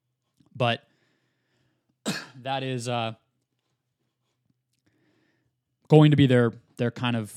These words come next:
recipe. They allowed a hundred and thirty-one points to the Kings the other night. The Kings made twenty-five threes and had thirty-eight assists. The Kings also were able to get into transition,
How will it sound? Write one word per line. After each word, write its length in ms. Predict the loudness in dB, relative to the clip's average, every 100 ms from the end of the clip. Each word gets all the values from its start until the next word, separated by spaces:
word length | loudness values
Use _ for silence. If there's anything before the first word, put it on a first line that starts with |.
| -8
recipe. 540 | -2 -2 -4 -10 -16 _ _ _ _ _ _ _ _ _ _ _ _ _ _
They 140 | -2 0
allowed 280 | 2 4
a 40 | 6
hundred 280 | 6 6 4
and 100 | 4
thirty-one 440 | 6 8 8 4
points 340 | 4 0 0
to 80 | -2
the 80 | -2
Kings 280 | 2 2 4
the 100 | 4
other 160 | 4
night. 300 | 4 2 -2 -8 _ _ _ -8
The 140 | -8
Kings 340 | -4 -4 -4
made 220 | -4 -6 -8
twenty-five 880 | -4 0 0 -2 0 0 2 0 -2
threes 560 | -6 -2 -2 -2 -4
and 140 | -8 -6
had 240 | -6 -8
thirty-eight 640 | -16 -6 2 2 2 0
assists. 760 | -4 -4 -4 -4 -4 -8 -10 -10 _ _ _ _ -20 _ _ _
The 100 | -10
Kings 340 | -4 -2 0 0
also 460 | 0 0 2 2
were 220 | 2 0 0
able 300 | -2 -2 -4
to 440 | -2 0 0 -4 -8 _ _ _ _ _ _ _ _ _ _
get 160 | -2 0
into 180 | 0 -2
transition, 800 | -4 -6 -2 -2 2 2 0